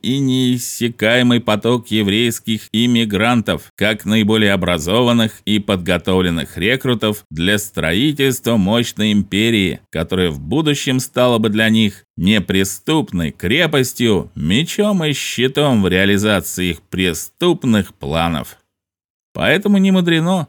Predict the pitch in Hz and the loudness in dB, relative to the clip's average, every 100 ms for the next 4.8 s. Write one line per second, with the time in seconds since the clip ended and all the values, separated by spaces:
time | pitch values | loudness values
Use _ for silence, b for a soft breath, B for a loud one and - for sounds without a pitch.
0 | _ - - 90 98 90 92 123 120 117 | _ -20 -6 -2 0 0 0 2 2 2
1 | 117 113 110 107 104 95 117 120 107 101 | 2 2 0 0 0 0 0 0 0 2
2 | 113 117 - 107 104 95 107 117 - 95 | 0 -2 -2 0 0 0 0 -2 -2 -4
3 | 76 - _ 92 107 123 123 120 117 113 | -4 -8 _ -2 0 2 2 2 2 2
4 | 110 120 110 110 101 110 117 90 | 2 2 2 2 2 2 0 -2